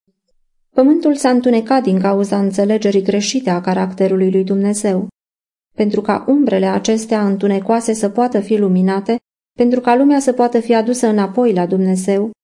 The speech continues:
puterea înșelătoare a lui Satana trebuia să fie sfărâmată. Acest lucru nu trebuia să se facă prin forță. Exercitarea forței este contrară principiilor de guvernământ ale lui Dumnezeu.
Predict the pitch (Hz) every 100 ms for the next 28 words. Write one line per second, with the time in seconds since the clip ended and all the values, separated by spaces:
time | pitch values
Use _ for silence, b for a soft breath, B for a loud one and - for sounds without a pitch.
0 | _ _ _ _ _ - 220 220 294 208
1 | 190 196 196 196 233 220 190 196 202 202
2 | 208 220 226 226 208 208 214 254 240 190
3 | 190 185 185 196 202 214 180 185 202 202
4 | _ _ _ _ _ _ - 202 302 311
5 | 202 214 233 240 294 311 226 190 196 208
6 | 208 202 196 196 202 220 220 240 190 180
7 | 180 190 - b b b b 214 202 214
8 | 208 202 247 269 180 185 208 208 240 247
9 | 226 226 226 220 220 214 214 190 180 180
10 | 196 185 202 208 208 202 196 202 202 196
11 | 196 196 196 208 202 190 190 196 196 202
12 | 214 220 208 190 202